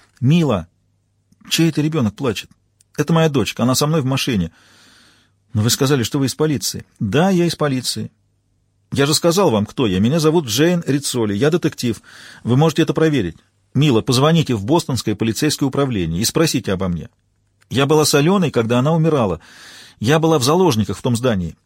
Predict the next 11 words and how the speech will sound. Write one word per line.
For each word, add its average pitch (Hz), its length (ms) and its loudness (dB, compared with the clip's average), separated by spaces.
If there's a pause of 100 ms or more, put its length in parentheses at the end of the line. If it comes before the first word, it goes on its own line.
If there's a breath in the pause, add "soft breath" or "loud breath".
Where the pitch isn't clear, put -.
(160)
Она 104 220 0
помолчала, 107 500 -4
и 101 60 0
я 120 120 -2
не 143 120 -2
смогла 117 300 -2
спасти - 360 -8
ее. 73 240 -10 (960)
Последовала 120 520 0
очередная 117 460 0
пауза. 135 480 -2